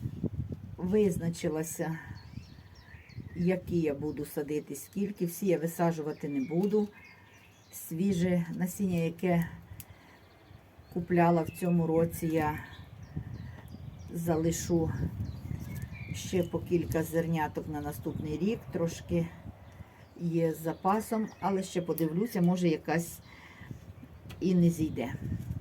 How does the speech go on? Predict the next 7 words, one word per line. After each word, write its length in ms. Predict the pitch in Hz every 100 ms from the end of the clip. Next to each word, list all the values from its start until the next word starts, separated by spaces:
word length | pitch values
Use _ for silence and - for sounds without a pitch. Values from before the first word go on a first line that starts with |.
| - - - - - - - - - - - - - - - - - - - - - - - - - - - - - -
Так, 380 | - - - - - - - - 202
розкладаю 760 | 208 - 185 190 170 160 151 - - - - - - -
на 300 | - - -
відстані 840 | 165 160 - - 165 160 - - - - - - -
сантиметра 760 | - 196 190 185 165 165 170 175
півтора, 680 | 180 175 233 240 269 269 - - - - - - - - - - - - - - - - - - - -
один 540 | 214 202 208 208 202